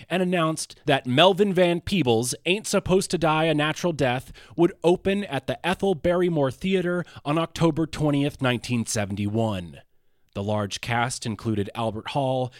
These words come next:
Garrett Morris, Beatrice Wind, Joe Fields,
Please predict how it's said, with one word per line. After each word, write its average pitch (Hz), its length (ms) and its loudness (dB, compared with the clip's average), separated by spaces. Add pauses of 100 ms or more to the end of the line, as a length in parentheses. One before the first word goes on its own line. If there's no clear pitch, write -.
(180)
Garrett 127 300 0
Morris, 120 560 -2 (260)
Beatrice 151 420 0
Wind, 113 480 -2 (220)
Joe 147 300 4
Fields, 143 640 -2